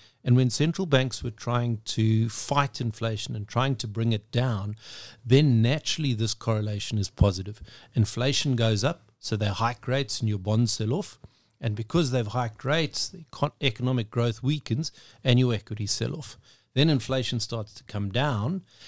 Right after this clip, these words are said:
and you cut rates and your bond rally, growth picks up and your equities rally as well,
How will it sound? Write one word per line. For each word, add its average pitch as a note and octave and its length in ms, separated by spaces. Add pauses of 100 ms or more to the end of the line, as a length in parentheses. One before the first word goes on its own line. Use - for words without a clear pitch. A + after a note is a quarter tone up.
(140)
and G#2 160
you G2+ 80
cut - 340
rates B2+ 360
and A2 80
your G#2 80
bond B2 360
rally, A#2+ 500 (440)
growth C3+ 400
picks - 300
up B2 200
and A2 120
your A2+ 120
equities A2 400
rally G#2 280
as G2 160
well, C3+ 400